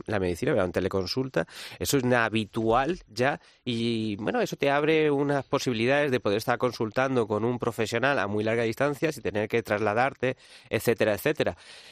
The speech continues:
Y creo que con el tiempo y el paso del tiempo, por ejemplo, en la justicia, eh, ya está en esa posibilidad, lo que pasa que no está desarrollada, es decir, estar declarando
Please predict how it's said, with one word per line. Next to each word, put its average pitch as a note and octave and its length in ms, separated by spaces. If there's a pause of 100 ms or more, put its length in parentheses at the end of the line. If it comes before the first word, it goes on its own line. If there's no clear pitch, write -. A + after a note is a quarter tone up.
(120)
Y C3+ 260
creo C3 220
que F3 100
con E3+ 140
el A#2 160
tiempo B2 320
y - 20
el B2 80
paso B2 220
del A#2+ 100
tiempo, C3+ 220
por A#2 80
ejemplo, A#2+ 260
en C#3+ 60
la B2 100
justicia, A#2 800
eh, G2+ 540
ya A#2 100
está A#2+ 300
en A#2 100
esa A#2 160
posibilidad, A#2+ 380
lo E3 80
que D3+ 80
pasa A2 180
que C#3+ 120
no A2 80
está A#2+ 180
desarrollada, C3 640
es G#2 40
decir, G2+ 380
estar - 280
declarando C3+ 760